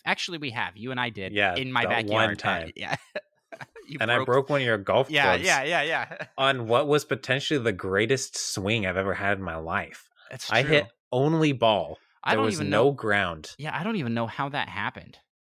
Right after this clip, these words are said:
Speaker 1: Like,
Speaker 2: It
Speaker 1: I
Speaker 2: felt like
Speaker 1: it
Speaker 2: that swing just felt so right, and it just felt so good. And then the head of the golf club just shot off with the ball.
Speaker 1: Um, so,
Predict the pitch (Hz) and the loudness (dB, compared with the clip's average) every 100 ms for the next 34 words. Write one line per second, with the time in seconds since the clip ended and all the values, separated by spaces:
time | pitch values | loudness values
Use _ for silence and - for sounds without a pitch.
0 | _ _ 117 - 113 139 143 147 143 139 | _ _ -8 -2 2 2 4 4 4 2
1 | 139 143 - - 123 143 143 113 - - | 4 2 2 -4 0 0 0 -2 -4 -2
2 | 107 - - - 101 110 90 85 78 - | -2 0 -2 0 2 2 0 -2 -4 -16
3 | _ _ _ - 95 90 87 - 98 - | _ _ _ -12 -8 -8 -8 -4 -4 -2
4 | 107 101 - 104 98 104 92 - 90 90 | -2 -2 -2 0 0 0 0 -2 -6 -8
5 | 90 - _ _ _ _ _ _ _ _ | -10 -12 _ _ _ _ _ _ _ _
6 | - 95 - 104 110 117 104 113 123 - | -4 -2 0 -2 -2 -4 0 0 -2 -8
7 | 80 85 85 - 90 92 101 - 117 - | -8 -6 -6 -6 -6 -2 -2 -2 -6 -4
8 | 110 120 120 92 _ _ _ _ _ _ | -4 0 0 -2 _ _ _ _ _ _
9 | _ _ - 127 117 107 - - - - | _ _ -8 -4 -4 -8 -14 -20 -20 -14
10 | - 151 131 123 117 | -4 0 0 0 -4